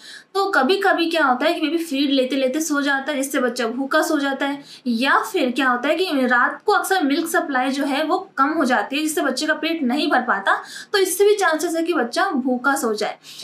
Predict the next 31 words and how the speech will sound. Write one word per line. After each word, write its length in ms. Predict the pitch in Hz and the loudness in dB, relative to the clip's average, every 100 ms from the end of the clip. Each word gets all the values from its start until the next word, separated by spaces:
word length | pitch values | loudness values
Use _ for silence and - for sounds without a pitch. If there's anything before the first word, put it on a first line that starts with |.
| - 240 | -4 0
बच्चे 340 | 262 254 453 | 0 0 0
को 160 | 466 427 | 2 2
जब 120 | 392 | 2
आप 120 | 370 | 0
bottle 360 | 277 262 311 330 | 0 0 2 0
से 120 | 339 | 0
दूध 340 | 240 302 226 | 0 0 -2
देते 320 | 233 233 240 | 0 0 0
हैं 440 | 320 269 240 320 - | -2 0 0 -2 0
तो 160 | 392 370 | 0 2
इससे 300 | 285 381 370 | 0 0 0
क्या 180 | 339 | 0
होता 220 | 311 277 349 | 0 2 2
है, 80 | |
बच्चा 160 | 311 370 | 2 0
तीन 420 | 359 - 311 381 | -4 -4 -2 0
से 140 | 381 392 | 0 0
चार 340 | 311 254 285 | 2 2 2
मिनट 240 | 285 247 | 2 0
में 80 | 294 | 0
अपना 160 | 302 320 | 0 -2
पेट 340 | 247 294 302 - | 0 -2 -4 -4
भर 100 | 269 | 0
लेता 280 | 254 208 185 | 0 0 -4
है। 120 | 180 - - - | -8 -12 -4 -2
अब 140 | 339 | 2
बच्चा 220 | 320 339 | 2 2
भूखा 340 | 330 262 233 254 | 0 0 2 2
भी 100 | 247 | 4
नहीं 200 | 233 | 2
है। 120 | 214 | -2